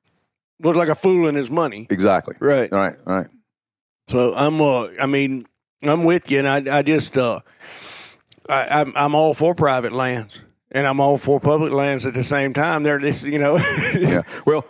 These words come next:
Speaker 2: we've got, we got enough to fight over. We got
Speaker 1: Yeah.
Speaker 2: six hundred forty million acres.
Speaker 1: Right.
Speaker 2: Okay.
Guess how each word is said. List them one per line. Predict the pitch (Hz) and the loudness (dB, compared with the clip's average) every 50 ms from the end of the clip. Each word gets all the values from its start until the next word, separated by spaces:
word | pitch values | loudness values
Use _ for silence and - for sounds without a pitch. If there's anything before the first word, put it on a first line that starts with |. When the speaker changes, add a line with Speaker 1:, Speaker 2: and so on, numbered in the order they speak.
| _ _ | _ _
Speaker 2:
we've | 135 190 226 160 | 0 0 0 2
got, | 123 - - 175 143 104 - _ _ _ _ _ _ _ _ _ _ _ _ _ - | 2 2 2 2 0 -2 -4 _ _ _ _ _ _ _ _ _ _ _ _ _ -2
we | - | 2
got | - 160 175 202 156 | 2 4 2 2 2
enough | 117 117 151 170 - | 2 0 0 0 -2
to | - 82 | -6 -4
fight | - 117 120 120 92 73 | -2 0 2 2 0 -2
over. | 65 65 - - - _ _ | -4 -4 -8 -12 -18 _ _
We | 113 - - | 2 2 4
got | - 147 - | 4 2 2
Speaker 1:
Yeah. | - | 0
Speaker 2:
six | 123 127 170 170 - | 0 -2 -2 -2 0
hundred | 180 170 160 139 113 | 0 0 0 0 -2
forty | - - 156 151 139 | -2 -2 0 0 2
million | 127 123 127 123 120 117 110 | 2 2 2 2 2 2 0
acres. | 107 95 85 - - - - | 0 0 -2 -4 -8 -4 -2
Speaker 1:
Right. | 123 131 131 127 110 - | 0 2 2 0 0 -2
Speaker 2:
Okay. | 95 92 113 113 117 113 113 110 | -2 2 2 4 4 2 0 -2